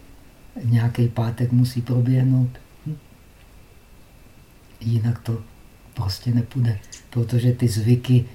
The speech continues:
jáství jsou tak hluboké v nás a zvyky opravdového subjektu a objektu jsou tak hluboký v nás, že si to ani neuvědomujeme. Ale tím, že meditujeme, si to začínáme právě uvědomovat. A to je cesta,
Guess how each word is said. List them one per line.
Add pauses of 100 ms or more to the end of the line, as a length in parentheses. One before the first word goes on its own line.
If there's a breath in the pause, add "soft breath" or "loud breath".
(540 loud breath)
jáství
jsou
tak
hluboké
v
nás
a
zvyky (320 loud breath)
opravdového
subjektu
a
objektu
jsou
tak
hluboký
v
nás, (440 loud breath)
že
si
to
ani
neuvědomujeme. (440 loud breath)
Ale (560 loud breath)
tím,
že
meditujeme,
si
to
začínáme
právě
uvědomovat. (340)
A
to
je
cesta,